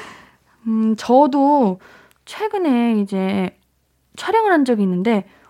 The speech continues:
옥탑방 그 야경이라고 할까요? 그게 너무 예쁜 거예요. 그래서 저는 옥탑방 이제 겨울에는 춥고 여름에는 덥다고 해가지고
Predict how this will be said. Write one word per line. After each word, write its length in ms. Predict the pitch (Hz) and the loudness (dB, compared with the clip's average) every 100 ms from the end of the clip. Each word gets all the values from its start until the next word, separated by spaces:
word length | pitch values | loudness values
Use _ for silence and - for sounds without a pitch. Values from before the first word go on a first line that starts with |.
| _ | _
옥탑방 1040 | 214 220 - - - - 269 262 254 185 170 _ _ _ - | -4 -4 -6 -10 -6 -2 0 2 0 -2 -6 _ _ _ -8
그 560 | 214 208 220 220 170 - _ _ _ _ _ _ _ _ _ _ _ - | -2 0 2 0 -4 -10 _ _ _ _ _ _ _ _ _ _ _ -14
야경이라고 640 | - 214 - 403 427 330 220 | -8 -6 0 2 2 2 2
할까요? 320 | 190 190 185 | 0 -4 -6
그게 180 | - 214 | -4 -2
너무 360 | 190 185 262 494 640 698 719 622 | 0 2 6 8 10 10 10 6
예쁜 300 | 415 - 262 | 4 4 2
거예요. 680 | 226 190 180 180 208 233 175 - _ - _ | 4 2 0 -2 -2 -2 -2 -8 _ -20 _
그래서 280 | - 320 311 | -6 -4 -2
저는 540 | - 240 233 233 233 202 - - - _ _ _ - | -2 0 2 2 0 -4 -10 -20 -20 _ _ _ -10
옥탑방 460 | 240 359 359 294 | -2 0 2 2
이제 540 | 226 208 202 202 190 - _ - _ - | 2 0 0 -2 -4 -8 _ -20 _ -10
겨울에는 600 | - 233 339 381 330 - | 0 4 6 6 2 0
춥고 340 | 349 - 302 | -4 -2 0
여름에는 440 | 214 220 294 262 | 2 2 2 0
덥다고 480 | 233 - - 339 294 | -2 -10 -2 0 2
해가지고 680 | 254 208 185 196 254 302 185 | 2 0 -4 -6 0 0 0